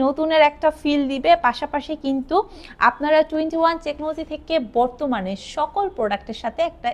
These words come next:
এক্সট্রা এক্সচেঞ্জ অফার পেয়ে যাচ্ছেন এবং এই চমৎকার এক্সক্লুসিভ Asus-এর ল্যাপটপটা আপনারা পিক করতে পারবেন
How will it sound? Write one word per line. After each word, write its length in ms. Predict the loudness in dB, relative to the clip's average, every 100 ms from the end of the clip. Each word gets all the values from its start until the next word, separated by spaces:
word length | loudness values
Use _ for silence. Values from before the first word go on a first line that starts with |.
| -4
এক্সট্রা 300 | -8 -6 -6 -6 -8 -20 -4
এক্সচেঞ্জ 300 | -4 -2 -4 -2 0
অফার 220 | 0 0 -2
পেয়ে 160 | 0 -2 -2
যাচ্ছেন 260 | -8 -12 -8 -4
এবং 140 | -2 -2 -4
এই 60 | -4
চমৎকার 420 | -2 -2 -2 0 0
এক্সক্লুসিভ 500 | -2 -4 -2 0 -2 -4 -6 -20 -10 -4
Asus-এর 400 | -2 -4 -2 0 4
ল্যাপটপটা 440 | 4 2 -6 -2 -4
আপনারা 260 | 0 2 2 0
পিক 140 | -6 -4 0
করতে 220 | 0 0 0
পারবেন 300 | 0 0